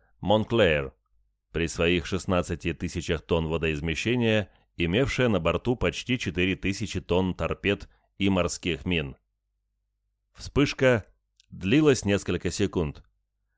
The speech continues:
Сначала взорвалась от изготовленного в мастерских Абвера взрывателя мина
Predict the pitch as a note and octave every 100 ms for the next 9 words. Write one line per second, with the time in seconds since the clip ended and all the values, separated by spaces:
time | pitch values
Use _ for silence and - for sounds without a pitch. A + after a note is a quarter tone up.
0 | _ - - F2+ C3 D3+ A2+ A2+ A#2 A#2
1 | B2+ A#2 - G2+ G#2 G2+ G#2 A#2 G#2+ G2+
2 | G2 F#2+ G2 F#2 G#2 - A2 F#2+ - G2
3 | E2+ F2+ E2+ D#2 F#2 F2+ E2+ - E2 E2+
4 | - E2+ D#2+ D#2 G2+